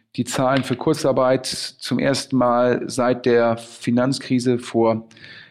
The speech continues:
elf, zwölf Jahren, ähm, über hunderttausend, ähm, Mitarbeiter in Kurzarbeit. Ja, das merkt man sozusagen, wenn man mit der Vogelperspektive auf die Zahlen guckt, gar nicht.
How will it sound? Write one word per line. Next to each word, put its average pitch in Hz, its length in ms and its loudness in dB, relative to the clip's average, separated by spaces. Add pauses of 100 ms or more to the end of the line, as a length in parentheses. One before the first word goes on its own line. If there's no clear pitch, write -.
(180)
elf, 131 260 0
zwölf 127 360 0
Jahren, 135 560 2
ähm, 123 320 0
über 139 300 0
hunderttausend, 123 1040 0
ähm, 110 460 0 (100)
Mitarbeiter 123 600 0
in 113 140 -2
Kurzarbeit. 131 640 0 (400)
Ja, 120 380 -2
das - 320 -8 (140)
merkt 147 320 0
man 139 100 2
sozusagen, 131 460 0
wenn 127 100 2
man 123 400 0
mit 127 140 -2
der 117 80 2
Vogelperspektive 156 1000 0
auf 127 120 2
die 131 100 -12
Zahlen 123 420 0
guckt, - 220 -12
gar 135 240 2
nicht. 143 300 0